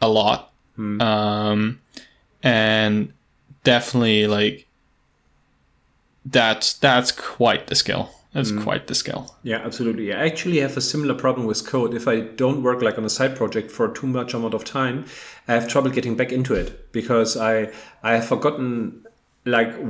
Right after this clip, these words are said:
Speaker 2: what did I write? Where is it? There's obviously documentation from time to time, but for a small side project, there, there isn't much. And then I really have to figure things out again.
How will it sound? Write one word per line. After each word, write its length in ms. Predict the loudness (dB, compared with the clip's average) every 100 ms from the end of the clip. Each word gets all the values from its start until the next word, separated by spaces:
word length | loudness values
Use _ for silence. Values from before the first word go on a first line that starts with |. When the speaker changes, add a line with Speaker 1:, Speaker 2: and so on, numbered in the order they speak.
| -8
Speaker 2:
what 320 | -2 2 2 2
did 180 | 2
I 60 | 2
write? 560 | 4 2 2 0 -2 -6
Where 320 | 0 2 4
is 160 | 2
it? 160 | 0 2
There's 260 | 4 4 0
obviously 460 | -2 0 0 -2
documentation 640 | -2 -2 -2 0 2 0 -2
from 180 | -4 -4
time 220 | -4 -4
to 80 | -6
time, 260 | -4 -2
but 240 | -2 -4 -4
for 220 | 2 2
a 40 |
small 240 | 2 0 0
side 280 | 0 0
project, 300 | 0 -2 0
there, 160 | 0 0
there 240 | 0 0
isn't 300 | 2 0 -2
much. 280 | -4 -10 -10
And 160 | -6 -2
then 140 | 0
I 80 | 0
really 240 | 0 0
have 120 | 0 -2
to 80 |
figure 280 | -6 -4 -2
things 280 | -2 -4 0
out 180 | 2 2
again. 260 | -2 -6